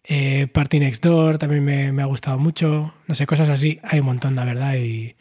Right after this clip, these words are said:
y molan, porque son también, hay gente que, que mezcla much-, muchas,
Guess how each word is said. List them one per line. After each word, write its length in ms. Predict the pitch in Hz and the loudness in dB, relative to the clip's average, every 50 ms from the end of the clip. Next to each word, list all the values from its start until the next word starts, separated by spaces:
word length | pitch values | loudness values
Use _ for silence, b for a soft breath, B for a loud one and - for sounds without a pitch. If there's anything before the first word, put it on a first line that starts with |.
| B B B B B B B | B B B B B B B
y 120 | B - 156 | B 2 4
molan, 220 | 185 202 196 180 | 6 6 6 6
porque 200 | 165 165 151 156 | 4 4 4 4
son 140 | 147 175 180 | 4 4 4
también, 260 | 185 185 185 190 185 | 4 6 6 4 4
hay 100 | 190 180 | 4 2
gente 220 | - 196 190 185 175 | 2 2 2 2 2
que, 100 | 165 160 | 2 2
que 120 | - 160 | 2 2
mezcla 260 | 151 170 156 - 180 165 | 2 2 2 2 2 2
much-, 240 | 165 160 - - 165 | 2 2 0 -2 -2
muchas, 500 | 156 151 - 165 143 - - - - | -2 0 2 0 0 -2 -4 -10 -12